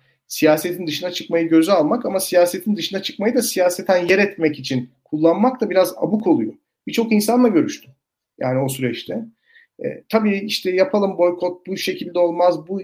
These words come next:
siyasetçilere güvenilmez falan. E, daha sonra bakıyorsunuz o boykot yapmanın amacı,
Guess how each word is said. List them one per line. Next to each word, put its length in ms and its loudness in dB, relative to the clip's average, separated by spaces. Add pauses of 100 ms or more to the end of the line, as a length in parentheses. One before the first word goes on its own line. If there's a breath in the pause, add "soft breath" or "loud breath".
siyasetçilere 720 -2
güvenilmez 580 -2
falan. 400 0 (220 loud breath)
E, 180 -2
daha 160 4
sonra 280 0
bakıyorsunuz 640 -2
o 180 -4
boykot 380 0
yapmanın 460 2
amacı, 520 2